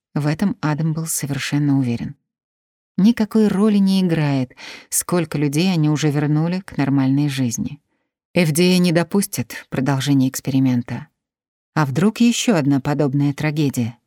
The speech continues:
Потеряны годы и годы работы, ведь проект продолжался необычайно долго и в Гарварде, и в Гессере.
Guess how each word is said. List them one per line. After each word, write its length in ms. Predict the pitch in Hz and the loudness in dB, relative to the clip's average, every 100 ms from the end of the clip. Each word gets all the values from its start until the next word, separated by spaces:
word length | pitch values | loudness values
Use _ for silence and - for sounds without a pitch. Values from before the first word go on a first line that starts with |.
| _ _ _ _ _ _ _ _ _ _ _ | _ _ _ _ _ _ _ _ _ _ _
Потеряны 720 | - 196 - 247 262 247 233 | -2 -2 0 2 6 6 6
годы 520 | 196 170 226 220 208 | 4 2 4 4 4
и 40 | 202 | 2
годы 340 | 160 202 185 | 2 0 0
работы, 800 | 185 180 160 175 156 - 117 113 - _ _ - | 0 -2 -2 -2 -4 -4 -6 -6 -12 _ _ -10
ведь 240 | 139 - | -8 -8
проект 580 | - 147 156 156 - - _ | -4 -2 -2 -4 -16 -20 _
продолжался 680 | 151 135 131 131 147 - | -4 -4 -4 -4 -4 -2
необычайно 640 | 147 139 135 - 147 143 139 | 0 2 0 -4 -4 0 0
долго 500 | 135 165 160 139 127 - - - | 0 -2 -2 -4 -6 -12 -20 -4
и 100 | - | -2
в 100 | 143 | -2
Гарварде, 800 | 139 165 190 170 151 139 135 131 _ _ _ _ | 0 0 0 0 -2 -2 -2 -4 _ _ _ _
и 60 | 139 | -8
в 100 | 160 | -6
Гессере. 720 | 160 175 - - 107 113 | -4 -2 -2 -6 -6 -10